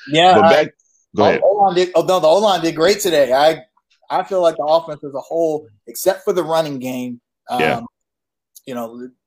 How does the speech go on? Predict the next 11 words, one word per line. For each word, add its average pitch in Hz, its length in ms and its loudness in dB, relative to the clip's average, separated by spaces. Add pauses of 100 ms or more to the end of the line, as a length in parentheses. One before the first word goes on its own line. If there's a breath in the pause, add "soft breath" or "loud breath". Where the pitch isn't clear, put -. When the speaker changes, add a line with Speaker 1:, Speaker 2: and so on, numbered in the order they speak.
Speaker 1:
did - 160 -4
pretty 165 200 -4
well. 160 260 -2 (1400 loud breath)
Speaker 2:
But 107 100 0
back 165 220 4
to 147 80 4
this 123 180 4
defense, 78 460 -4
man. 69 300 -10 (160)
I, 76 220 0
I, 101 440 2